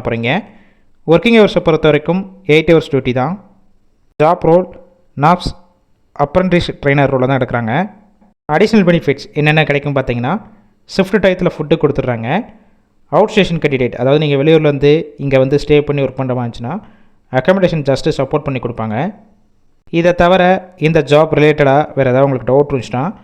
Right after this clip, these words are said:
அவங்களுடைய மொபைல் நம்பர் கொடுத்துருக்கோம். டைரெக்டாக அந்த நம்பருக்கு கால் பண்ணி ஃபோனில் எல்லா டீட்டெயில்ஸ் கிளியராக கேட்ட பிறகு கூட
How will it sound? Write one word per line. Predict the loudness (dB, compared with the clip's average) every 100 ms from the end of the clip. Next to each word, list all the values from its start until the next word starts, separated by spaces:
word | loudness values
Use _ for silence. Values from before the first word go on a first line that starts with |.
| _ _ _ _ _
அவங்களுடைய | 2 4 4 2
மொபைல் | 2 2
நம்பர் | 4 2 0
கொடுத்துருக்கோம். | -2 -2 -2 -4 -10 -4 0
டைரெக்டாக | 0 0 0
அந்த | 0 0
நம்பருக்கு | -2 0 0 0
கால் | 0 -2
பண்ணி | -4 -6 -6 -14 _ _ _ 0
ஃபோனில் | 2 4 2 0 -2 0 2
எல்லா | 2 0
டீட்டெயில்ஸ் | 0 0 0
கிளியராக | 0 0 2 0
கேட்ட | -2 -4
பிறகு | -4 -4
கூட | -4